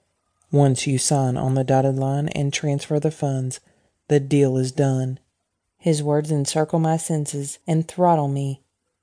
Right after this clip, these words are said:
and it suddenly dawns on me just what I am getting myself into. Once I sign here, I am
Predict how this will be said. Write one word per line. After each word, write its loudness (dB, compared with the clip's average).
and 0
it -4
suddenly -2
dawns 0
on -2
me -2
just 0
what -4
I -4
am -6
getting 0
myself -2
into. -2
Once 2
I 0
sign 0
here, -2
I -4
am 0